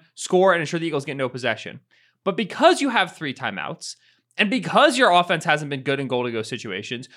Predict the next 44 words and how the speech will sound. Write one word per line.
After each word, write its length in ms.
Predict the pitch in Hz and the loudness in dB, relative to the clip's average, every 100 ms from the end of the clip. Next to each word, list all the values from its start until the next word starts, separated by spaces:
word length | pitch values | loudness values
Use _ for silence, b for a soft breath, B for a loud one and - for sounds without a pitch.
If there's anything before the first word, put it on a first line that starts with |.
| b | b
you 140 | 160 202 | -4 0
also 340 | - 277 339 302 | 6 6 6 2
have 160 | 180 | 0
the 120 | 135 98 | 0 -2
option 520 | 104 113 110 107 139 _ _ - | -4 -4 -6 -6 -10 _ _ -4
to 120 | 190 | -4
push 460 | 185 - 254 330 - | 2 2 4 2 0
the 100 | 175 | -6
football, 600 | 135 - 107 113 - _ _ 190 | -6 -6 -4 -4 -6 _ _ 0
and 160 | 196 | 0
in 180 | 190 262 | 0 0
the 80 | 262 | 2
event 300 | 180 262 311 | 4 2 2
that 120 | 285 | -4
you 80 | 233 | 0
don't 240 | 269 247 | 2 2
get 180 | 240 262 | 2 2
the 60 | 214 | 0
f-, 180 | - - | -6 -8
the, 200 | - 180 | 0 0
the, 260 | 160 180 151 | 2 2 2
the, 180 | 170 170 | 0 0
the 120 | 170 | 2
touchdown 320 | 254 285 180 | 2 2 0
on 40 | |
the 80 | 139 | 0
first 240 | 196 175 - | -2 -4 0
try, 400 | 247 208 120 123 b b b | 2 2 0 -2 b b b
use 300 | 156 285 311 | 0 4 4
your 100 | 254 | 2
three 200 | 196 185 | -4 -4
timeouts, 480 | 180 139 123 - - _ _ _ _ | -4 -2 -4 -4 -12 _ _ _ _
force 340 | - 262 277 | -2 2 2
the 60 | 254 | 0
Eagles 160 | 226 | -2
to 80 | - | 0
punt 160 | 196 160 | -2 0
the 40 | |
ball, 140 | 160 185 | -2 -2
and 80 | |
get 100 | 180 | -4
a 60 | 170 | -6
second 380 | 170 233 220 180 | -4 -2 -2 0
opportunity. 720 | 185 185 - 294 156 - | -2 -2 -8 -6 -8 -10